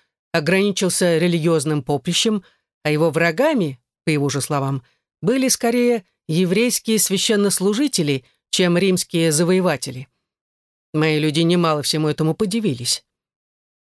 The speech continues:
Для пущей осторожности я, чтобы выведать планы Иисуса,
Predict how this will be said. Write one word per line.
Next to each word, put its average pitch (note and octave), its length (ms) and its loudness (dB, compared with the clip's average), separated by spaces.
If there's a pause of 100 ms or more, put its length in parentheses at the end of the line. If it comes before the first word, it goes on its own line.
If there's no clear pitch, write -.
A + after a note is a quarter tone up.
(340)
Для D#3+ 180 0
пущей D3+ 380 -4
осторожности D3 880 -2 (180)
я, G#3+ 200 0
чтобы F#3+ 540 -2
выведать E3 640 -2
планы D3 420 -2
Иисуса, A#3 640 0